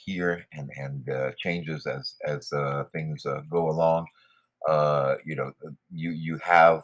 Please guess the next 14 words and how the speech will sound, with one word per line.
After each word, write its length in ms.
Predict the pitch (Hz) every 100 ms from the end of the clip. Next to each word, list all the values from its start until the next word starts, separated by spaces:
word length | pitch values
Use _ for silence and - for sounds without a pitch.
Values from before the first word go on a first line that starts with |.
| -
uh, 40 |
all 420 | 71 - 82 85
of 80 | 76
these 220 | 80 76
things. 400 | - 80 78 - _ _ _ _ _ -
And, 440 | 85 82 80 78
uh, 560 | 87 85 80 78 78 78
you 100 | 82
know, 140 | 80 71 -
the, 260 | 85 78 73
the, 220 | 80 76
uh, 80 | 73
military 440 | 82 117 - 85
operations 640 | 73 - 78 73 78 73